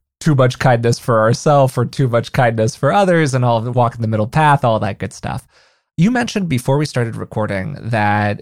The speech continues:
you thought that there was a lot of value to people in doing some things that were a little bit more experientially oriented around getting in touch with their needs, contacting their interior, whatever it is. And I just wanna kinda open the floor here for you to do that with people now.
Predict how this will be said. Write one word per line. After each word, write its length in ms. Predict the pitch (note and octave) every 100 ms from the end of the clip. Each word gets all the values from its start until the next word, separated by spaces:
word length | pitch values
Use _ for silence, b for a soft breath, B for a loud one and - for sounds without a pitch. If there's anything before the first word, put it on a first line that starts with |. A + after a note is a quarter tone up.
| _
you 340 | B2+ A#2 B2+ D3+
thought 360 | - C#3 C3
that 160 | A2+ -
there 120 | G#2+
was 180 | G#2 -
a 60 |
lot 360 | G2 G2 A#2+ D3+
of 100 | A#2+
value 540 | G2+ G#2 G#2 G#2+ G2+
to 100 | E2+
people 540 | - - - - - - b b b _
in 200 | A#2 A2
doing 300 | G#2+ C3 D3+
some 180 | D3 C#3
things 260 | C3 A#2+ A2
that 120 | G#2
were 120 | G#2
a 40 | G#2
little 200 | A#2+ C3+
bit 140 | B2+
more 220 | A#2 A2+ -
experientially 840 | B2 - A#2+ A#2 A2+ A2 - G2+
oriented 720 | - G2 G#2+ A#2+ C3 F3 F#3 A#3+
around 600 | A#2 A2 G#2+ G#2 G#2 G#2 - b b -
getting 240 | A#2+ A2
in 80 | A2
touch 240 | - G#2
with 100 | G2+
their 100 | -
needs, 440 | G2 A2+ C#3 C3 -
contacting 600 | - G#2 A2 A2+ - G2+
their 160 | G2 G2
interior, 920 | G#2 - C3+ B2+ A#2+ A2+ A2 G#2+ - _ _ _
whatever 420 | - A2 A#2+ A2 G2+
it 80 |
is. 240 | G#2 G2+ -
And 100 | C3+
I 40 |
just 120 | B2+
wanna 140 | C3 A#2
kinda 220 | A2+ G#2+
open 220 | A2 A2
the 80 | G#2+
floor 260 | - A3+ G#3
here 220 | C3 G#2
for 140 | - A2
you 100 | G#2+
to 60 |
do 160 | G2 G2+
that 180 | F2+ F2+
with 160 | A#2+
people 260 | - C#3+ -
now. 260 | - C#3+